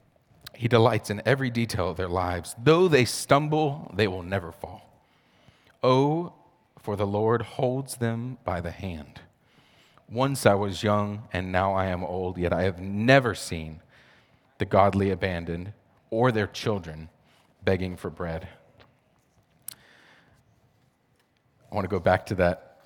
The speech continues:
our anchor verse with Martha. You know, he says, Jesus answers her, "Martha, Martha."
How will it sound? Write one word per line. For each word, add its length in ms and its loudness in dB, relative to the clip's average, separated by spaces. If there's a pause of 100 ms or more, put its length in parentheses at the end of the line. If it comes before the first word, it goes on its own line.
our 160 0
anchor 280 -2
verse 460 -4
with 300 -8
Martha. 600 -2 (1080)
You 120 -8
know, 60 -14 (220)
he 140 -4
says, 340 0 (140)
Jesus 400 -2
answers 380 -4
her, 240 -6 (100)
"Martha, 480 -8 (100)
Martha." 460 -14